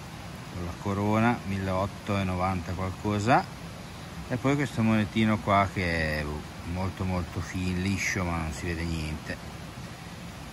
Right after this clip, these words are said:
Questo monetino lì. Poi ci abbiamo bot-, dove sono andato? Un bottoncino, bottoncino che non so se sia,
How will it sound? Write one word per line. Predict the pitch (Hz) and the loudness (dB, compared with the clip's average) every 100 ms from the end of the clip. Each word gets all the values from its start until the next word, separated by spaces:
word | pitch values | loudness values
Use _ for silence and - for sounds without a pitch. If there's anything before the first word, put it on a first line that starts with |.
| - - - - - - | -10 -10 -10 -10 -8 -6
Questo | 101 - | -4 0
monetino | 107 104 82 104 95 | 2 2 2 2 2
lì. | 80 82 | 0 0
Poi | 139 151 | 4 4
ci | 135 | 6
abbiamo | 113 92 76 67 - - - - - - - - - - | 4 4 0 -4 -8 -12 -12 -12 -12 -12 -12 -12 -10 0
bot-, | 107 123 - - - - - | 4 4 2 -10 -10 -12 -2
dove | 117 127 | 2 4
sono | 120 | 4
andato? | 104 85 78 - - - - - | 4 2 -2 -8 -12 -10 -12 -6
Un | 104 120 | 2 4
bottoncino, | 120 110 107 98 107 110 127 190 - - - - - - - - - - - - | 4 6 4 6 6 8 8 6 2 -10 -12 -12 -12 -12 -12 -12 -12 -12 -12 -8
bottoncino | 92 90 92 - 110 104 | -4 0 0 4 6 6
che | 92 | 4
non | 90 | 0
so | - 101 | 0 -2
se | - | 0
sia, | 92 - 95 92 | -2 2 4 4